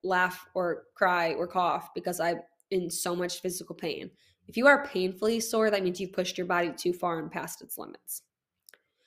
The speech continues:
On the topic of four times a week, the scientifically proven amount of times a week that we should be moving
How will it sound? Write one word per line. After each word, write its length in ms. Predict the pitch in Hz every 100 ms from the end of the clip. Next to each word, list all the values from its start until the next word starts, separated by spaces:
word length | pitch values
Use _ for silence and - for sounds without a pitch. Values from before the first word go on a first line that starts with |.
| _ _ _
On 140 | 208 240
the 60 |
topic 360 | 285 269 269 262
of 100 | 247
four 160 | 208 208
times 280 | 208 196
a 60 | 208
week, 300 | 165 - - - _ _ _ _
the 80 | 202
scientifically 800 | - 269 302 302 277 285 285 277
proven 320 | - 208 226
amount 340 | 254 240 240 -
of 120 | 226
times 300 | 226 220 220
a 60 |
week 280 | 196 185 -
that 100 | 196
we 80 | 185
should 240 | - 190
be 140 | 180 180
moving 480 | 175 175 190 202